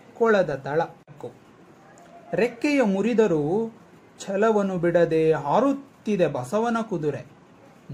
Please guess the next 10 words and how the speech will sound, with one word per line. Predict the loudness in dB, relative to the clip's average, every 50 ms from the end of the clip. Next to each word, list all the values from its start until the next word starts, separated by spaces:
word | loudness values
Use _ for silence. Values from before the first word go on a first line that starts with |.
| -4
ಮುರಿದವರಾರು? | -2 0 0 2 4 4 4 4 2 0 -2 -4 -6 -6 -4 -4 -4 -4 -4 -6 -10 -14 -18 -20 -20 -20 -20 -20 -20 -20 -6 0
ಕೊಳದಲ್ಲಿ | 2 4 4 4 4 4 2 2 2 0 0
ಮಿಂದು | -2 -2 -4 -4 -4 -6 -6 -6 -6 -6 -6 -8 -10 -10 -6
ದಡದಲ್ಲಿ | -2 0 2 2 4 4 2 2 0 0 -2
ನಿಂತು | -4 -4 -4 -6 -6 -8 -8 -6 -6 -6 -6 -6 -6 -4
ಕಂಡವರಾರು? | -4 -2 0 0 0 0 0 0 -2 -2 -2 0 0 -2 -2 -4 -6 -8 -14 -20 -20 -20 -20 -20 -20 -20 -20 -20 -14 -10
ನಿಜವದು | -8 -8 -4 -2 0 0 2 2 0 0 -2 -4
ತಿಳಿದರೂ | -4 -4 -4 -4 -2 -2 0 0 0 0 0 -2 -2 -2 -4 -4 -6 -8 -12 -16 -20 -20 -20 -12 -6
ಹೇಳಲು | -2 0 4 4 4 6 4 4 2 0 0 -2
ಬಾಯಿಗಳಿಲ್ಲ. | -4 -4 -6 -4 -4 -2 -2 -2 0 0 0 -2 -2 -2 -2 -4 -4 -6 -10